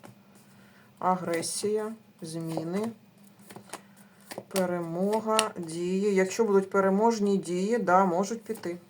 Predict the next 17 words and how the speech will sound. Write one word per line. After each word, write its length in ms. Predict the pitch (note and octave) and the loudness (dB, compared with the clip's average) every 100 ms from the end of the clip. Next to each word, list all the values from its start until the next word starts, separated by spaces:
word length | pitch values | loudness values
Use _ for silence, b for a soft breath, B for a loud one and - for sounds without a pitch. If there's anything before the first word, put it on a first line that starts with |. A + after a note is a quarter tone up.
| - - - _ | -8 -8 -20 _
На 140 | F3 F#3 | -2 -2
Харків, 460 | F#3+ G3+ F#3+ E3+ - - | 4 2 2 -8 -10 -16
давайте 360 | E3+ F#3 F#3 F#3+ | -4 2 2 2
так, 200 | D#3 - | -4 0
на 100 | F#3+ | 2
Харків 420 | - F3+ - E3+ | 4 0 0 -10
підуть. 560 | - G#3 A3+ F3 - - - B B B B B B - | -6 -2 -2 -2 -8 -16 -20 B B B B B B -12
Луна, 600 | E3 E3 E3 E3+ F#3 G3+ | -8 -6 -6 -2 0 0
баланс, 760 | E3+ D#3+ D#3+ F3+ F#3+ F#3+ - | 0 -4 -2 0 0 -2 -8
на 140 | F3 F3+ | -10 -10
Харків 540 | - E3+ E3 - - F#3+ | -8 -8 -8 -8 -12 -12
вони 280 | E3+ E3 D#3+ - | -10 -10 -14 -8
підуть. 540 | G#3 G3+ E3 - - - - - - _ - - b b b b _ - F3 | -6 -4 -8 -14 -20 -20 -20 -20 -20 _ -20 -20 b b b b _ -14 -8
М, 640 | E3+ E3+ E3 E3 D#3+ D#3+ | -8 -6 -6 -6 -8 -6
десять 500 | E3+ E3+ - E3 - | -6 -6 -8 -10 -4
жезлів, 460 | F3+ A3 G3+ G3+ F#3+ - - | -2 -2 -2 -4 -4 -14 -6
важко. 680 | E3+ G3+ G#3 - - G3 | -2 -2 -4 -12 -10 -8